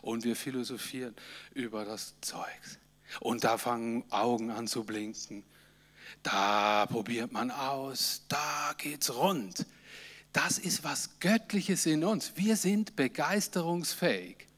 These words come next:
Jetzt guckst du vielleicht links und rechts zum anderen und sagst,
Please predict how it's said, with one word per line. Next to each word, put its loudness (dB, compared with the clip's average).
Jetzt -4
guckst -8
du -6
vielleicht -2
links -2
und -4
rechts -2
zum -6
anderen -2
und -8
sagst, -2